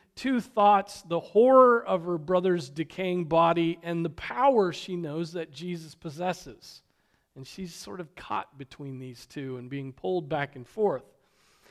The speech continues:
Calvin, never one to be too rosy about human nature, writes this.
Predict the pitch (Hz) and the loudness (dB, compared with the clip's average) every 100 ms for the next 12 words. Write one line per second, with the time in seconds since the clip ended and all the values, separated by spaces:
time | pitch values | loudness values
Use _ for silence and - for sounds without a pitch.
0 | _ _ 214 233 240 208 196 196 202 208 | _ _ 4 6 6 6 4 4 6 6
1 | 190 185 202 196 - 170 180 165 208 190 | 6 4 2 0 -2 -6 -6 -6 -6 -2
2 | 170 180 190 156 165 151 151 151 - 175 | 4 6 6 4 -2 0 -2 -4 -6 -4
3 | 160 143 160 180 175 165 135 127 - 151 | -4 -4 -2 -2 -4 -10 -12 -12 -8 -8
4 | 143 - - 180 151 - | -8 -12 -4 -2 -2 -4